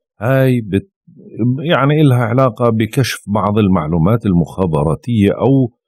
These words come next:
المؤامرات السياسية اللي كانت تحاك بالخفاء، وبرضه بتدل على احتمال وقوع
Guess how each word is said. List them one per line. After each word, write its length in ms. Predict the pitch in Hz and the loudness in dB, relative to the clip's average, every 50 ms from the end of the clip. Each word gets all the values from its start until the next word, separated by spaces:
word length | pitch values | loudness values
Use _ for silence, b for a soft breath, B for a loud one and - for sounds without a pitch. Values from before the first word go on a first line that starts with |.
| _ _ _ _ _ _ - | _ _ _ _ _ _ -4
المؤامرات 800 | 143 143 135 143 120 110 135 135 131 127 123 127 135 131 - - | -2 0 0 2 2 2 2 2 2 2 2 0 0 -2 -2 -6
السياسية 800 | 113 - - 135 131 131 127 117 - - 151 135 98 78 69 62 62 - - - | -8 -6 -2 0 2 2 2 0 0 0 0 0 0 0 -2 -4 -8 -12 -10 -6
اللي 420 | 90 87 87 92 90 87 85 82 76 _ | -2 0 2 2 2 2 2 0 -2 _
كانت 300 | - 110 110 95 90 78 - | -2 -2 0 0 0 -2 -4
تحاك 440 | 95 85 - - 117 120 - - - | -8 -8 -4 -2 -4 -4 -4 -4 -2
بالخفاء، 640 | 107 104 95 - 107 101 - - 147 160 151 123 - _ _ _ _ _ _ _ _ _ _ - | -2 -2 -2 -2 -4 -4 -2 0 0 2 0 0 -2 _ _ _ _ _ _ _ _ _ _ -6
وبرضه 720 | 107 107 110 135 143 139 131 123 135 131 135 131 110 - - | -4 0 0 0 0 0 0 0 2 2 2 2 0 -4 -6
بتدل 480 | - 101 113 113 104 98 123 131 120 113 | -4 -4 -2 -2 -2 -2 0 0 0 0
على 260 | 101 90 113 120 113 | 0 0 0 0 0
احتمال 460 | 95 - - - 117 107 120 117 110 | 0 -2 -6 -6 -2 0 0 2 2
وقوع 600 | 98 101 95 - - 117 110 107 107 101 80 67 | 2 0 0 -2 -2 -2 0 2 0 0 -2 -6